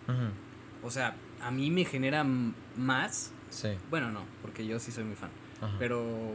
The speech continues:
Speaker 2: ver de que a, a Obi-Wan, a
Speaker 1: A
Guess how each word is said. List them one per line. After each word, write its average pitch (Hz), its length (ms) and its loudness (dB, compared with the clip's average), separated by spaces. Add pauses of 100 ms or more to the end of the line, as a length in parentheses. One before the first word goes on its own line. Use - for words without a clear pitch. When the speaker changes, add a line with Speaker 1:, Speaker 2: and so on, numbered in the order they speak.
Speaker 2:
ver 139 220 6
de 151 120 6
que 135 140 4
a, 110 420 2 (2000)
a 117 400 2
Obi-Wan, 131 640 6
a 104 360 -2
Speaker 1:
A - 40 -8